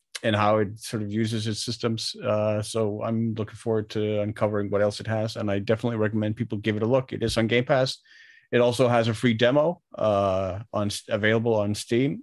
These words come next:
uh, and on Steam, I think it's only about thirteen bucks or so. Um, so yeah, uh, have a look at it and see if, uh, if it takes your fancy. Uh, like, send, send the, like, the, the, the lead de-,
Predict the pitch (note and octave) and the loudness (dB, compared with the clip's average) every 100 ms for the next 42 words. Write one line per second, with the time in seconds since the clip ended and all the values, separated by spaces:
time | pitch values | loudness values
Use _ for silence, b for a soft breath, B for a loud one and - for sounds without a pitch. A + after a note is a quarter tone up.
0 | - G#2 G2+ G2+ G2+ - - G#2+ G#2+ A2 | -8 -4 -2 -2 -2 -4 -2 0 2 2
1 | A2 - C3 B2 A2+ A#2 A#2+ A2 A2+ A2+ | 2 0 0 0 -2 -4 -6 -2 0 2
2 | A2+ G#2+ G2+ G2+ G2+ - - A#2 - A#2 | 2 0 0 0 0 -2 -6 -6 -4 -4
3 | A2 G#2 G#2+ - A#2 - A#2+ A#2+ B2+ - | 0 0 0 -4 -6 0 2 2 -2 -6
4 | - G2 G2 F#2+ F#2+ - _ _ _ _ | -4 -2 -2 -2 -8 -14 _ _ _ _
5 | _ _ _ _ - - - A2+ A2+ A2 | _ _ _ _ -20 -16 -6 -4 -2 -4
6 | A#2 _ _ _ - B2 - _ _ A2+ | -10 _ _ _ -4 -4 -4 _ _ -4
7 | G#2+ G#2+ A2+ _ _ _ - A2+ B2 B2+ | -2 -2 -6 _ _ _ -4 0 2 2
8 | B2 A2 A2+ - G2+ - A2 A2 A2+ A2 | 2 2 2 -4 -10 -4 -2 0 0 2
9 | G#2+ G#2+ A2+ A2 A2 A#2 A2 A2+ B2+ A#2+ | 2 -2 -8 -12 -6 -6 -6 -6 -6 -6
10 | G#2 A2 _ A#2 G#2 G2+ A2 G#2 - C3 | -10 -16 _ -8 -4 -2 0 0 2 2
11 | B2 B B - C#3+ C3+ C#3 B2 C3 B2 | 2 B B 0 4 4 4 4 2 4
12 | C3 C3 C3 C3 C#3 B2+ C#3 C3 D3+ C#3+ | 2 2 2 2 2 0 2 4 4 6
13 | C#3 C#3 | 6 4